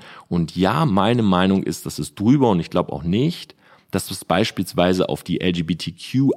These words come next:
einzahlt, wenn jemand so drüber das Ganze vertritt. So. Aber das heißt nicht, dass ich zum Beispiel was gegen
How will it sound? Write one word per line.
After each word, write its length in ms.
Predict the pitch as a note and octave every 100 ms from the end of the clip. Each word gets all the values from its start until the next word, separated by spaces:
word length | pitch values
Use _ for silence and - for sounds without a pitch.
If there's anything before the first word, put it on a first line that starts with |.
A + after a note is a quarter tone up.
| -
einzahlt, 1040 | G2+ C3+ D#3 - - D#2+ D#2 F2 - - _ _ - - -
wenn 200 | G2 G2+
jemand 340 | A2 A2+ G2
so 600 | F#2 F#2+ A2+ A#2+ A#2+ A#2+ _ _ _ _ _ -
drüber 600 | F#2 G2+ A2+ C#3 A#2+ G2
das 220 | F2+ -
Ganze 340 | F2+ F2 F2 -
vertritt. 680 | - - - C#2 - - _ _ _ _ _
So. 340 | - F2+ D2+ - - - - - _ _ -
Aber 560 | A2+ A2 A2 G#2 - -
das 200 | - -
heißt 300 | F#2 - A#2
nicht, 460 | F3 D3+ - - _ _ -
dass 160 | F2
ich 160 | - -
zum 120 | G#2
Beispiel 360 | F#2 F#2 - F2+
was 260 | F2+ -
gegen 580 | - F2 E2+ E2+ E2+ D#2